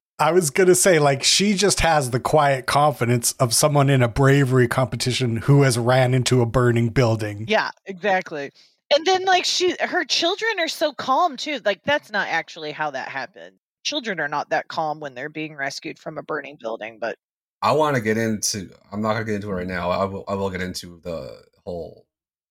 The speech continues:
Speaker 3: what I feel about Meryl Streep. But we had another horny guy in this movie.
Speaker 2: Oh, the guy at the sushi place.
Speaker 3: Horny Frank. He, the all nude guy. And he, I, for some reason, asked Albert Brooks if he wanted to go take a piss with him.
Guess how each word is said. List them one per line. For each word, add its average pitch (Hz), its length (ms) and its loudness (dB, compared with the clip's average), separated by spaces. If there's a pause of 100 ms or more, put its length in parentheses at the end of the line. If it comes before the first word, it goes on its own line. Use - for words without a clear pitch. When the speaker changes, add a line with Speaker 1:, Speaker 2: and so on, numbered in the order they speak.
(360)
Speaker 3:
what 85 120 -16
I 85 60 -10
feel 90 260 -14
about 82 280 -12 (300)
Meryl 90 140 -8
Streep. 87 320 -10 (340)
But 123 100 -2
we 139 100 -2
had 147 160 0
another 139 260 0
horny 156 280 0
guy 98 260 2
in 90 100 -2
this 90 160 -12
movie. 85 400 -10 (400)
Speaker 2:
Oh, 262 380 4
the 220 100 -4
guy 226 200 0
at 220 100 -4
the 214 40 -8
sushi 226 420 -10
place. 156 500 -8 (180)
Speaker 3:
Horny 143 340 0
Frank. 180 480 -2 (160)
He, 131 160 -8 (160)
the 113 140 -2
all 117 200 2
nude 156 300 -2
guy. 87 300 -2
And 87 220 -4
he, 92 160 -8 (220)
I, 107 200 -2
for 131 160 -6
some 135 220 0
reason, 131 240 -2
asked 113 280 0
Albert 110 300 -2
Brooks 113 240 -4
if 107 80 -6
he 104 80 -14
wanted 98 220 -4
to 101 60 -12
go 95 180 -4
take 110 180 -8
a - 60 -10
piss 110 280 -4
with 156 160 -6
him. 226 200 -6